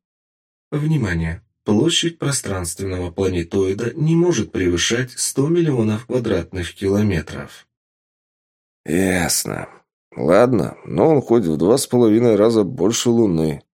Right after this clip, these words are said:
Мужчина вздохнул и посмотрел на следующее сообщение. «Вы издеваетесь?»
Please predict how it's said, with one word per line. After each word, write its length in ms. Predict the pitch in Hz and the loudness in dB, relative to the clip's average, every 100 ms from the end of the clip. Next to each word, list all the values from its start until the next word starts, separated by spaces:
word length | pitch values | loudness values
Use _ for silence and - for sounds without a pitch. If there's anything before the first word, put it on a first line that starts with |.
| _ _ - | _ _ -4
Мужчина 560 | 170 139 - 147 135 | -2 0 0 2 2
вздохнул 800 | 101 78 - 87 - 117 170 160 | 2 0 2 2 2 0 2 4
и 60 | 180 | 2
посмотрел 580 | 170 143 131 110 101 104 | 0 -2 0 0 2 2
на 120 | 107 107 | 2 0
следующее 760 | - 85 85 78 - 78 73 | 0 -2 0 -2 -4 -2 -2
сообщение. 840 | - 82 98 - 101 76 57 - - _ _ _ _ _ | 0 2 2 0 -2 -2 -6 -12 -16 _ _ _ _ _
«Вы 380 | - 85 76 73 | -10 -8 -6 -8
издеваетесь?» 1040 | 76 73 90 92 143 151 101 82 65 - | -8 -2 4 4 6 4 2 -2 -2 -8